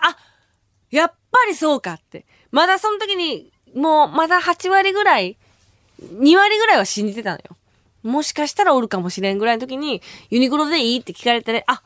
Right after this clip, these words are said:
おらんねや」って、そこで現実突きつけられたのはなんか覚えてますね。いくつやったかな、あれ。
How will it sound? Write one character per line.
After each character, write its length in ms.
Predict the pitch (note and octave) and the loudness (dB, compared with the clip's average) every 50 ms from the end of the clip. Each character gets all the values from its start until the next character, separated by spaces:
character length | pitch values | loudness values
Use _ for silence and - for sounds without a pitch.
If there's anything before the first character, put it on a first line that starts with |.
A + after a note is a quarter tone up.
| _ _ - | _ _ -4
お 180 | - A3+ D4 | 0 2 4
ら 140 | E4+ F4 F4 | 4 4 4
ん 60 | E4+ | 2
ね 80 | E4 C#4 | 2 0
や」 300 | A#3 G#3 F#3+ F3 F3 F3 - | 2 2 2 2 0 -2 -6
っ 0 | |
て、 320 | _ F#3 F3+ E3+ - - | _ -6 -6 -6 -6 -8
そ 120 | - B3 | -6 -2
こ 100 | B3+ C#4+ | 0 0
で 60 | C4+ G#3+ | 0 0
現 180 | F3 F3+ F3 | 0 0 -2
実 340 | E3+ D#3+ - - E3+ F3 - - - - - - B3 A3 - | -2 -4 -8 -10 -10 -10 -10 -12 -14 -16 -14 -16 -16 -18 -18
突 120 | - - | -16 -12
き 100 | - F#3+ | -10 -10
つ 80 | - - | -6 -4
け 120 | - F#3+ | -2 -2
ら 120 | F3+ F#3 F3 | 0 -2 -2
れ 80 | E3 | -4
た 200 | - F3 E3 F3 | -6 -8 -8 -4
の 180 | G3+ C#4+ F#4 E4+ | 0 2 4 4
は 120 | B3+ G#3 | 4 2
な 140 | F#3+ F#3 F3+ | 0 -2 -4
ん 60 | F3 | -6
か 100 | - E3+ | -8 -10
覚 160 | E3 E3 F3 E3+ | -10 -8 -8 -8
え 20 | |
て 100 | E3 E3+ | -8 -10
ま 100 | D#3+ D#3+ | -10 -12
す 120 | - - | -8 -6
ね。 220 | G#3 A#3 G3 E3 - - - G3 G3+ - | -4 -2 -4 -4 -6 -12 -20 -20 -20 -18
い 80 | F#3 F3+ | -18 -18
く 100 | - - | -18 -14
つ 100 | - - | -10 -10
や 60 | C4+ | -8
っ 40 | - | -8
た 100 | - D#3 | -8 -10
か 80 | C3+ F3 | -10 -8
な、 140 | A3 A3 | -8 -6
あ 40 | G3 | -6
れ。 160 | F3 E3 D#3+ | -8 -8 -10